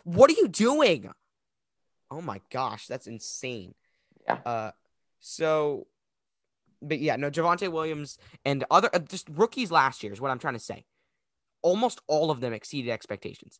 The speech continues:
Speaker 1: C E H did not. But let's look at running back. Jonathan Taylor exceeded expectations. Cam Akers exceeded expectations. This is based on A D P. Exceeded expectations. Um, uh, J K Dobbins exceeded expectations.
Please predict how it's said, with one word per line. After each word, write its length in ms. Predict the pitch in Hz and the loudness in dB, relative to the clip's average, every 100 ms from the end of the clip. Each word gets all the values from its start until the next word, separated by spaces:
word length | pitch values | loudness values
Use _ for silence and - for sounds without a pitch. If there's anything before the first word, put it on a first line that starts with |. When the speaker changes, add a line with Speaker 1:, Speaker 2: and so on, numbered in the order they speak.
| _ | _
Speaker 1:
C 240 | - - 214 | -14 -8 -6
E 160 | 208 180 | 0 0
H 220 | 160 - | -2 -6
did 160 | 120 | -8
not. 280 | 104 95 90 _ _ _ - | -8 -10 -14 _ _ _ -4
But 120 | 160 | 0
let's 200 | 160 - | 0 -4
look 140 | 147 | -8
at 80 | 143 | -6
running 240 | 127 117 | -6 -8
back. 180 | 104 107 | -10 -10
Jonathan 320 | - 143 139 | -4 -4 -4
Taylor 340 | 131 139 113 110 | -6 -4 -4 -6
exceeded 420 | - - 156 143 | -10 -12 -8 -6
expectations. 720 | 131 - - 117 117 - 104 - _ _ | -8 -8 -12 -10 -12 -12 -16 -18 _ _
Cam 180 | 151 147 | -6 -4
Akers 340 | 139 - 110 | -6 -8 -14
exceeded 360 | - - 156 135 | -14 -10 -8 -6
expectations. 460 | 135 - 123 - | -6 -8 -12 -8
This 160 | 143 147 | -8 -8
is 120 | 139 | -10
based 280 | 117 131 117 | -8 -10 -8
on 80 | 117 | -10
A 60 | |
D 100 | 110 | -12
P. 220 | 107 104 - _ _ | -12 -16 -18 _ _
Exceeded 360 | - - 170 151 | -18 -10 -6 -4
expectations. 840 | 151 - 135 - 131 - 104 - _ _ _ - | -4 -4 -10 -8 -10 -10 -16 -18 _ _ _ -6
Um, 520 | 123 117 113 110 98 - _ _ _ | -4 -4 -6 -10 -16 -20 _ _ _
uh, 140 | 123 117 | -8 -8
J 220 | - 147 143 | -8 -8 -6
K 120 | 143 | -4
Dobbins 340 | 131 127 120 | -2 -2 -6
exceeded 320 | 117 - 123 117 | -12 -12 -10 -10
expectations. 880 | 117 - - 117 110 110 104 92 | -10 -12 -8 -8 -8 -12 -14 -16